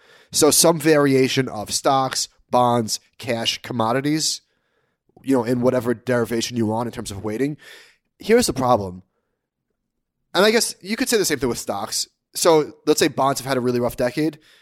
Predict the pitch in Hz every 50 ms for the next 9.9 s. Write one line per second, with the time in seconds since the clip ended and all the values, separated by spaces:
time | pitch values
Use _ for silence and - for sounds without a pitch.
0 | _ _ _ - - 170 160 147 139 127 139 151 151 143 143 139 127 - 139 139
1 | 127 - - - 123 110 113 107 107 107 - - - 120 113 107 - 135 139 135
2 | 131 127 - - 117 - - - 127 120 120 - - - 127 113 104 110 107 -
3 | 107 95 - - 98 95 - 127 117 113 113 113 110 110 110 - - 104 110 139
4 | 147 - 113 98 - 120 120 113 - 110 101 - 110 120 131 160 196 185 135 123
5 | 117 110 - - 110 - 110 - - 101 - - 95 98 - - 120 117 123 156
6 | 127 95 92 - - - - - - _ - 110 135 147 143 139 143 139 131 120
7 | 123 131 - - 123 - - 117 - 117 120 - 113 - - 120 101 113 107 107
8 | - 110 107 110 117 - 147 147 135 - - - - - - - _ _ _ _
9 | _ - 147 165 170 - 156 160 156 135 - - 151 135 113 107 101 -